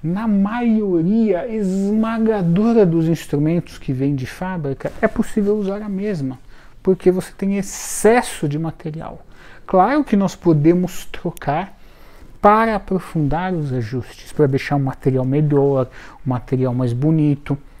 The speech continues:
mas em muitos dos casos,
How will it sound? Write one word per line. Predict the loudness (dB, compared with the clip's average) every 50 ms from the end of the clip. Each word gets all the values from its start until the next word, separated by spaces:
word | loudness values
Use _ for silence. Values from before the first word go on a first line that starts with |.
| -20 -20 -16 -6 2
mas | 4 6 6 8 8 8 6 6 4 2 0 -4 -10 -12 -12 -12 -16 -18 -20 -20 -20 -20 -20 -18 -18 -18 -18 -18 -18 -8 0 2
em | 4
muitos | 6 6 6 6 6 6 6 4 2 2 2 2
dos | 2 2 -2 -4 -4
casos, | -6 -4 -4 -4 -2 -2 -2 -4 -4 -6 -8 -16